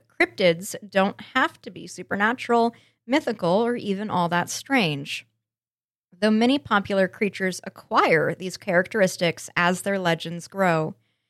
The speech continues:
in truth, the field of cryptozoology covers everything from scientifically plausible but poorly documented animals to demon-like monsters seen only in dark forests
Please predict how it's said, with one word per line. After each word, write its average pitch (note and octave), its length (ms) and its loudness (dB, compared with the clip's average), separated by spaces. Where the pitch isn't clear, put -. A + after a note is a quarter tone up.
in A3+ 180 4
truth, B3 600 2
the G3+ 200 -4
field C4 440 2
of - 220 -2
cryptozoology G#3 1300 2
covers F3+ 400 -4
everything F3 720 -4
from G3+ 180 -6
scientifically A#3+ 920 -2
plausible F3+ 840 0
but G3 440 0
poorly E3+ 320 2
documented D#3+ 540 -2
animals G3+ 600 -2
to A#3+ 240 0
demon-like A3 840 -2
monsters E3+ 840 -4
seen G#3+ 360 -6
only B3+ 400 2
in F#3 200 -6
dark F3+ 260 0
forests F3 640 -2